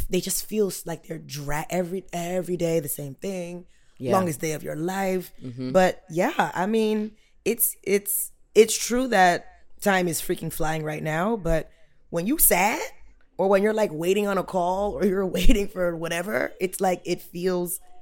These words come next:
Speaker 1: like time is moving in slow motion.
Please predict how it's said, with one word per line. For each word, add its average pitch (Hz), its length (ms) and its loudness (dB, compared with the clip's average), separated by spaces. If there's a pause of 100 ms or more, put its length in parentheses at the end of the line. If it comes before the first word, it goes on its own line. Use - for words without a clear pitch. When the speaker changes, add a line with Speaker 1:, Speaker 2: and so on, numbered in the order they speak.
(240)
Speaker 1:
like 160 420 -6 (500)
time 165 300 -4
is 147 220 -8
moving 151 380 -8
in 151 180 -14
slow 139 200 -10
motion. - 460 -12